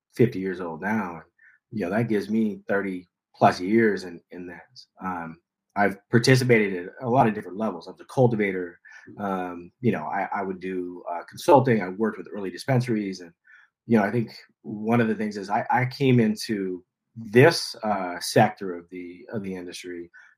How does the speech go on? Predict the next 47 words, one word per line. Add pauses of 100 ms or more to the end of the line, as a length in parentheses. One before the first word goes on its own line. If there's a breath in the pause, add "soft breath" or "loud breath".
(120)
basically
because
I,
I
sat
down
with
my (100)
partner
and,
and
two
of
my
other
partners (580)
over,
over
a
beer
one
night,
and
they (340)
blew
my
mind (280)
about
what,
um, (880)
you
know,
what
was
possible,
what,
what,
what,
what
I
was
missing,
having
been
in
cannabis
for